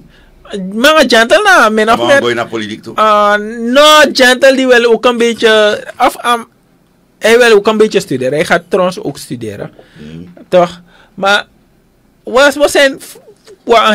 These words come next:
Speaker 1: heleboel dingen op lijn. En eerlijk gezegd, Gentle ook. In feite, hij wil niet echt in de politiek gaan. Gentle tegen me, tak, "Hey, hoe laat Sammy nu eigenlijk? Ik wil ook gaan doseren." En dan,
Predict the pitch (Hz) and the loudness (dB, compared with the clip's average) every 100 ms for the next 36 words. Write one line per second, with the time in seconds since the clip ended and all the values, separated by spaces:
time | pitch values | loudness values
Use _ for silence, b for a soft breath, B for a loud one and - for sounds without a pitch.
0 | 208 226 240 233 240 202 214 208 208 208 | 2 2 0 0 -2 0 0 0 -2 -2
1 | - - 196 165 151 165 175 190 - 415 | -4 -4 -6 -4 -2 -2 -2 -6 -6 -4
2 | 359 381 381 349 320 196 226 262 262 262 | -2 -2 -2 -2 -2 0 0 0 0 -2
3 | - 220 - - 269 262 269 294 254 226 | -4 -6 -6 -6 -2 -2 0 -2 0 -2
4 | 220 233 - 247 247 214 190 165 156 - | -2 -8 -6 -6 -4 -4 -4 -6 -6 -6
5 | 160 170 247 262 262 214 196 208 214 214 | -4 0 0 2 2 2 0 0 -4 -4
6 | 208 214 165 - 277 202 - 190 247 262 | -4 -4 -6 -6 -6 -2 0 -2 -2 -4
7 | 180 160 170 143 - b b b b b | -4 -8 -8 -8 -10 b b b b b
8 | b 220 233 226 226 220 208 240 247 214 | b -8 -2 -2 0 -2 -2 -4 0 0
9 | 180 - 165 233 277 277 | 2 0 0 0 0 0